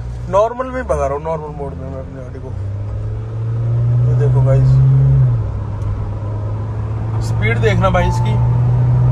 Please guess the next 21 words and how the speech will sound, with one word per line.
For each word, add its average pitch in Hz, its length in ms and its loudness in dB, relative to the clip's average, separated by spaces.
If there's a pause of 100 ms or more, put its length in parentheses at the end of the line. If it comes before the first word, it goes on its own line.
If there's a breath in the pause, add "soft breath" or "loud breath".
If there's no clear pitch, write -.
(140)
मतलब - 280 4
पिकअप 208 240 2
वगैरह 214 360 2
ठीक 180 260 -4
है 170 100 -4
भाई 147 140 -6
इसमें। - 800 -8 (2500)
अरे 185 140 -2
भाई, 160 160 0
ये 170 160 -2
कैसे 175 200 -2
आवाज़ 165 280 0
कर 165 80 0
रही 160 100 0
है 160 60 0
इसकी? - 120 0 (1000)
खिड़की - 300 -2
वगैरह 190 540 0
अनलॉक 180 300 0
है 156 160 -2
भाई। 143 140 0